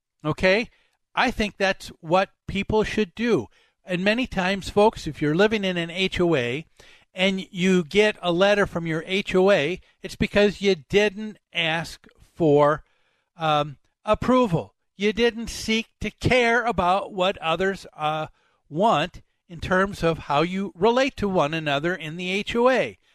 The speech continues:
You want what you want, when you want, and how you want it. What should have happened here, okay? Uh, first of all, it should have been, uh,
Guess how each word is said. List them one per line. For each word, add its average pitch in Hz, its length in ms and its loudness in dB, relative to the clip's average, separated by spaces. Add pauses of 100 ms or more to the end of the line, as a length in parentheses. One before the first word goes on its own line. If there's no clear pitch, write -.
(140)
You 156 160 -2
want 139 260 0
what 170 360 -2
you 226 120 -2
want, 196 360 0
when 170 320 -4
you 180 140 -4
want, 139 400 -2
and 123 140 -14
how 131 160 -4
you 131 160 -4
want 120 320 -2
it. - 180 -20 (920)
What 262 200 4
should 285 240 2
have 254 100 0
happened 226 500 0
here, 156 420 -4
okay? 202 460 -2 (840)
Uh, 180 340 2 (100)
first 254 340 2
of 151 140 -2
all, 135 340 0
it 165 160 -14
should 226 260 0
have 190 280 -6
been, 139 360 -4 (460)
uh, 156 460 0